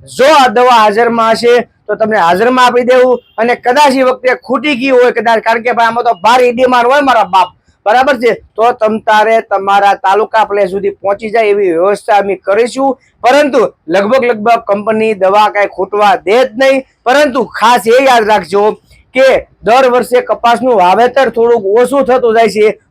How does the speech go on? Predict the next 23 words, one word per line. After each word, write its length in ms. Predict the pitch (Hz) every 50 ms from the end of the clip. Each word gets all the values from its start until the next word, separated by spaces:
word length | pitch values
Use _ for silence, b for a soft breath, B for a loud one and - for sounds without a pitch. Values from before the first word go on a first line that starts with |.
| _ -
ગુલાબી 500 | 190 247 269 302 294 294 285 285 277 269
એળને 400 | 254 262 254 247 247 240 214 196
હિસાબે, 460 | 196 185 - 220 208 202 196 202 202 190 180 b b b b b
એટલા 320 | 226 262 262 320 320 302
માટે 460 | 269 247 247 233 196 226 226 208 202 - _ _ -
કંપનીઓએ 720 | 220 247 254 262 285 285 285 277 269 269 277 277 285 285
તે 200 | 269 - 285 277
પણ 360 | 262 254 294 285 240 175 - - _ _ _ -
પોતાનું 680 | 214 233 247 240 - 240 240 240 240 240 247 240 214
પ્રોડક્શન 680 | 180 - 208 214 214 220 233 233 202 - - 240 226 208 185 175 202 233
ઓછું 260 | 254 254 - 330 320 247
કરી 220 | 269 262 254 247 240
નાખ્યું 400 | 233 226 220 - 220 220 214 208
છે, 180 | - 208 208 202 185 B B B B _ 170
બિયારણ 440 | 208 233 247 254 240 254 247 240
બનાવવાનું 560 | 220 190 208 220 240 240 240 240 240 233 226 180
થોડુંક 280 | 202 220 226 226 202
ઓછું 380 | 196 220 247 247 - 294 285 233
કરી 160 | 254 233 226
નાખ્યું 320 | 220 220 220 190 214 208
છે. 120 | - - 202
એટલા 360 | 202 240 254 294 349 320 302
માટે 320 | 294 285 285 226 285 294